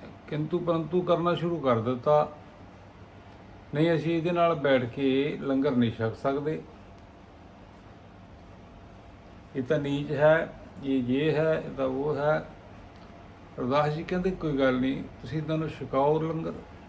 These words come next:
ਤੇ ਜਿਸ ਵੇਲੇ ਗੁਰੂ ਪਿਆਰੀ ਸਾਧ ਸੰਗਤ ਜੀ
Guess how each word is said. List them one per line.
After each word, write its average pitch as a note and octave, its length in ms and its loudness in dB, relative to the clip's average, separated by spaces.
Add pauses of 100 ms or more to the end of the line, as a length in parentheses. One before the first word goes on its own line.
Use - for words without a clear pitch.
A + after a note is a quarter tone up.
(1800)
ਤੇ E3 80 -2
ਜਿਸ D3+ 380 -2
ਵੇਲੇ F#3+ 840 6
ਗੁਰੂ D3+ 200 -6
ਪਿਆਰੀ F3 280 0
ਸਾਧ E3 300 2
ਸੰਗਤ F3+ 280 0
ਜੀ F#3+ 440 0